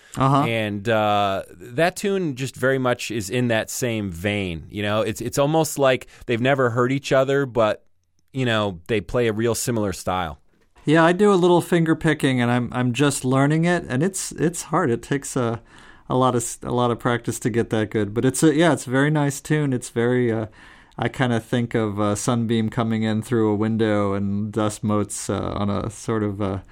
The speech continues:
Speaker 1: a lazy afternoon. It's very pretty.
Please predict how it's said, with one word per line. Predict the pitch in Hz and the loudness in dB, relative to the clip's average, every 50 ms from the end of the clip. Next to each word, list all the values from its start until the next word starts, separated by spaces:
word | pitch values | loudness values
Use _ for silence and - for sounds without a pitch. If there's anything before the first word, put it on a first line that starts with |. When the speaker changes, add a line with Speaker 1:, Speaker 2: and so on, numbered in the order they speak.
| - - - - - _ _ _ - | -20 -20 -20 -20 -20 _ _ _ -6
Speaker 1:
a | 117 101 | -4 -2
lazy | 104 104 110 104 104 98 - 110 98 98 | -2 0 2 0 0 0 0 0 0 0
afternoon. | 101 107 104 - - 113 104 104 104 101 98 101 101 | 0 0 -2 -2 -4 -2 0 0 0 0 -2 -4 -6
It's | - - - | -8 -16 -6
very | - 110 101 | -4 -4 -4
pretty. | - - 113 104 104 104 - | -2 -2 -2 0 0 -2 -4